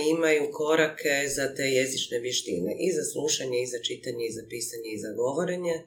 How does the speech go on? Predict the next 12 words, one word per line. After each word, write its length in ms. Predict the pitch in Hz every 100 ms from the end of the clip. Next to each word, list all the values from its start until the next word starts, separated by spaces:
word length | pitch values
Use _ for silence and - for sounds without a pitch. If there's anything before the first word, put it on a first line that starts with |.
| _ _ - - _ -
I 100 | -
kad 180 | 139
god 200 | 131 160 -
nekakav 500 | 131 123 - - 117
zadatak 500 | - 113 117 117 127 -
bude, 260 | 139 160 156
uvijek 300 | 147 135 139
je 100 | 123
uputa, 400 | 113 101 98 104 -
„Pogledaj 600 | - 110 120 123 123 123 123 - _ _ _ _ -
točno 340 | 120 117 - 113
što 200 | -